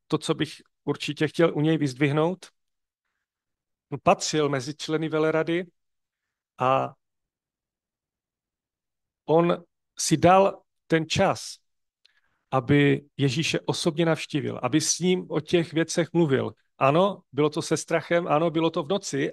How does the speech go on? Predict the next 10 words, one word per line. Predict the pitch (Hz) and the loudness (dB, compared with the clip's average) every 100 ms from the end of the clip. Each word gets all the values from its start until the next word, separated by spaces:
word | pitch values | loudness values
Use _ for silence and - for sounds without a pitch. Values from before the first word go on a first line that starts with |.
| - | 2
ale | 139 151 151 - _ _ _ _ _ _ _ _ _ _ _ _ _ _ _ | 4 6 4 0 _ _ _ _ _ _ _ _ _ _ _ _ _ _ _
on | 151 160 165 - _ _ _ _ | 0 0 -4 -8 _ _ _ _
nepřebíral | 151 185 - - 202 170 156 151 | 0 0 -2 -2 0 2 2 4
názory | 143 139 131 139 139 | 4 2 0 -2 -4
druhých. | 123 131 113 113 110 - | -4 -6 -6 -12 -14 -6
On | 143 | -4
si | 147 - | -2 -4
chtěl | 165 - 170 170 | -4 2 4 4
udělat | 160 165 160 147 | 4 4 4 4
vlastní | 139 165 - - 147 147 | 2 2 -2 -6 -6 -6